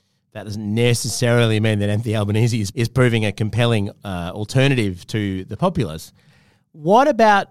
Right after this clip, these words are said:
the climate policy? We saw that on, on Friday. Forty-three percent emissions reduction by twenty thirty.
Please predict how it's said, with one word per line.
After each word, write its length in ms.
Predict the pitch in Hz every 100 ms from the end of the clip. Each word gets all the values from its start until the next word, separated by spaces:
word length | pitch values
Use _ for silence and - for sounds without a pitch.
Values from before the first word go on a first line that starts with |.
| _
the 80 | 185
climate 340 | - 208 220 -
policy? 420 | 160 127 - 78
We 140 | 101
saw 220 | 117 180
that 180 | 160 131
on, 240 | 110 110 95
on 160 | 101
Friday. 640 | 95 92 82 73 80 135 151 _ _ _
Forty-three 960 | _ - 202 240 - 226 - 208 196 190
percent 720 | 190 165 - 135 196 - - _ _ _ _ _ _
emissions 380 | 147 139 143 127
reduction 680 | 127 123 - 123 123 135 -
by 280 | 123 123 127
twenty 480 | 131 - 135 127 127
thirty. 340 | - 151 113